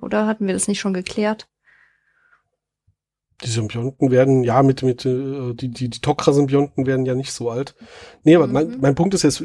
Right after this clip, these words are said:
Speaker 2: völlig egal, wie lange es ist. So, wir haben halt eine, die gerade einen frischen Körper hat und die, die haben wir dahin geschickt.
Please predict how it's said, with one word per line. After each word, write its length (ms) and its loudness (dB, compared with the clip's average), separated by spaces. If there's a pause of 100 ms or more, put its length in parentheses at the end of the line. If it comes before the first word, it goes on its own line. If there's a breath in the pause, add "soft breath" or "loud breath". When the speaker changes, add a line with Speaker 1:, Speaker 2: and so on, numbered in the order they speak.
Speaker 2:
völlig 200 0
egal, 220 2
wie 60 -2
lange 240 2
es 180 -4
ist. 260 -8
So, 260 -4
wir 160 -2
haben 200 -2
halt 320 -4 (160)
eine, 320 6
die 160 -8
gerade 380 2
einen 180 -4
frischen 300 -8
Körper 340 -2
hat 160 0
und 240 -4
die, 380 2
die 120 2
haben 100 4
wir 80 4
dahin 180 2
geschickt. 300 -10